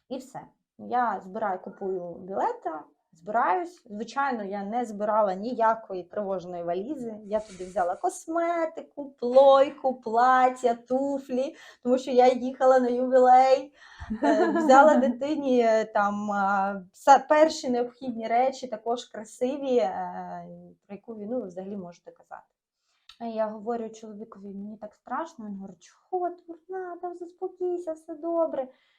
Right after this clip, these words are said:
Speaker 1: Виходжу до таксі, і перше, що я йому говорю, е, чоловікові: «Я тебе дуже прошу. В разі чого береш документи, собаку, їдеш до мене в, е, Івано-Франківськ». І все, ми поїхали.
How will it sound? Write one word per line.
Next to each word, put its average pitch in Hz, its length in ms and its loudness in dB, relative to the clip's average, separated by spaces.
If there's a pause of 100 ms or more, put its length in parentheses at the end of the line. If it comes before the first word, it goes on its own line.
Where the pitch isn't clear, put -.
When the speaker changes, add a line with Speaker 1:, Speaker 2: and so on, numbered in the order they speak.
(160)
Speaker 1:
Виходжу 196 340 -18
до 190 120 -12
таксі, 320 360 -10
і - 40 -6
перше, 233 340 -6
що - 180 -20
я 208 60 -16
йому 208 180 -12
говорю, 233 460 -4 (220)
е, 196 240 -16
чоловікові: 190 640 -16
«Я 226 100 -4
тебе 233 260 -6
дуже 196 400 -12
прошу. - 520 -18 (840)
В 202 40 -12
разі 247 300 0
чого 339 540 -6
береш 208 380 -6
документи, 208 680 -10
собаку, - 640 -8 (100)
їдеш 254 400 -12
до 190 60 -16
мене 196 300 -12
в, 165 240 -20
е, - 460 -20
Івано-Франківськ». - 560 -20 (420)
І 311 80 -4
все, 302 240 2
ми 240 120 -2
поїхали. 285 640 -2